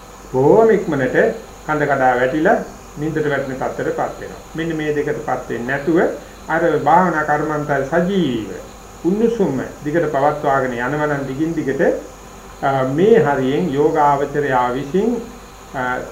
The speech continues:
ඉන්ද්‍රිය ධර්ම වැඩිවීමට කටයුත්තක්, අ, බොජ්ජංග ධර්ම වැඩිවීමට කටයුත්තක් බොහෝ විට සම්පාදනය වෙනවා. මින් එහාට යන කොටස්,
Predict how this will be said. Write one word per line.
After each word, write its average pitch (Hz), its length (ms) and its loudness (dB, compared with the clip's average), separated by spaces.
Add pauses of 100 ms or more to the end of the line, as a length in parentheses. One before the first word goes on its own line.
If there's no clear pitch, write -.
ඉන්ද්‍රිය 202 400 2
ධර්ම 180 360 4
වැඩිවීමට 175 560 4
කටයුත්තක්, 143 560 0
අ, 180 120 6 (1300)
බොජ්ජංග 175 500 2
ධර්ම 170 340 4
වැඩිවීමට 160 560 2
කටයුත්තක් 156 580 0 (600)
බොහෝ 165 300 2
විට 165 160 0
සම්පාදනය 143 680 -4
වෙනවා. 98 240 -10 (840)
මින් 220 360 4
එහාට 180 460 4
යන 143 280 2
කොටස්, 143 520 2